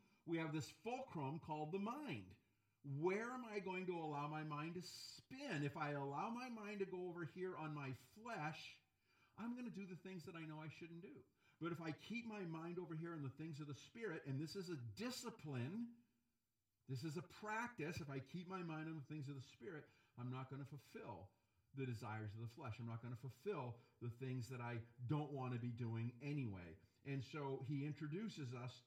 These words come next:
to living by the Spirit of God. And so here's the thing. If you make a decision to stand right next to a, a bonfire, you're no longer gonna have a choice on whether you're hot or cold. You're gonna be hot, right? I mean, you're just gonna be hot. So if we make the choice to get as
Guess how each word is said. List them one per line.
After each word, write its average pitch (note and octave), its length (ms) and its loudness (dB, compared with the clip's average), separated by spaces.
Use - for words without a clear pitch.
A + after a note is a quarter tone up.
to C3+ 220 2
living D#3+ 540 2
by B2+ 260 0
the B2 80 0
Spirit A#2 320 -2
of A2+ 160 -2
God. A#2 200 -2
And B2 100 -2
so D#3 100 0
here's G#3 320 0
the D#3 100 -2
thing. B2 300 -4
If E3 240 4
you B3+ 160 -2
make C#4 180 -2
a A#3 60 -2
decision F3+ 500 0
to D3 60 0
stand D3 500 -2
right C3+ 240 -2
next C3+ 300 -6
to C3+ 180 0
a, A2+ 220 -2
a G#2+ 60 2
bonfire, C3 760 -2
you're D3+ 160 8
no G#3 140 4
longer A3 340 2
gonna E3 160 4
have D3 140 4
a C3+ 40 4
choice F#3+ 360 0
on D3 120 0
whether C#3 200 2
you're C3 180 2
hot C3+ 200 2
or A2+ 140 0
cold. A2 300 -4
You're A3 180 2
gonna C#4+ 180 6
be A3 120 6
hot, F3 460 6
right? B2 300 4
I E3+ 100 8
mean, D#3+ 200 8
you're G#3+ 140 2
just F#3 200 0
gonna D#3 160 4
be E3+ 140 0
hot. F#3+ 280 0
So F#3+ 120 6
if C3 100 0
we G#3 140 -2
make A#3+ 220 -2
the A3+ 60 -4
choice A#3+ 340 -4
to F#3 80 -10
get E3+ 160 0
as C3 100 -4